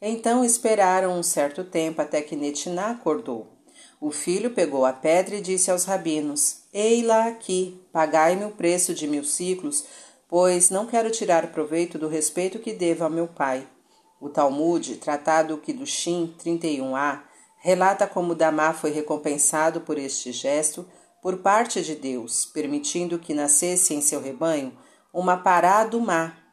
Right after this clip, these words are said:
vaca vermelha, conforme Números dezenove,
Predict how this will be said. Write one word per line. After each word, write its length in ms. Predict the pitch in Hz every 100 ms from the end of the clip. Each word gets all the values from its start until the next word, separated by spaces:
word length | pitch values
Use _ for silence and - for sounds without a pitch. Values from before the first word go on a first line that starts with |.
| _
vaca 560 | - 165 202 220 220 202
vermelha, 600 | 202 190 160 147 135 131 - _
conforme 500 | 185 185 196 185 196
Números 460 | 190 180 175 180 -
dezenove, 600 | 165 190 180 135 123